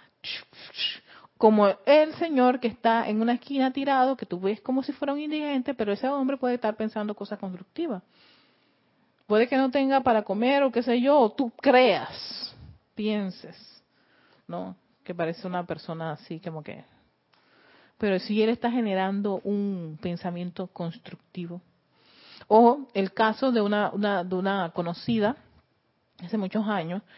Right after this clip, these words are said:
que a ella, ella, ella no podía ver y quería cruzar la calle.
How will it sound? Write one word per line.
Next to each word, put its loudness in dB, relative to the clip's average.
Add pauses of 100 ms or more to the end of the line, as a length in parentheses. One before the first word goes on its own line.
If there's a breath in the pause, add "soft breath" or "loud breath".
(360 loud breath)
que 6
a 4
ella, 4 (140)
ella, 2
ella 2
no 2
podía 2
ver 2
y -6
quería -2
cruzar -8
la -2
calle. -4